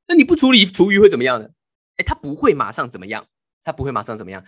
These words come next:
但是你放着厨余很快就会怎样？很快就会有果蝇跟小强的嘛，对不对？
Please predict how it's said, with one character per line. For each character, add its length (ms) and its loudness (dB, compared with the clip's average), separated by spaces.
但 120 2
是 60 0
你 100 4
放 420 2
着 280 -2
厨 180 -6
余 100 -4
很 140 -4
快 140 6
就 100 2
会 60 6
怎 100 2
样？ 320 4
很 240 -10
快 180 4
就 140 -2
会 100 4
有 140 -4
果 380 -2
蝇 160 -10
跟 120 -8
小 340 -10
强 380 -10
的 80 -10
嘛， 260 -2
对 120 -18
不 40 -20
对？ 300 -4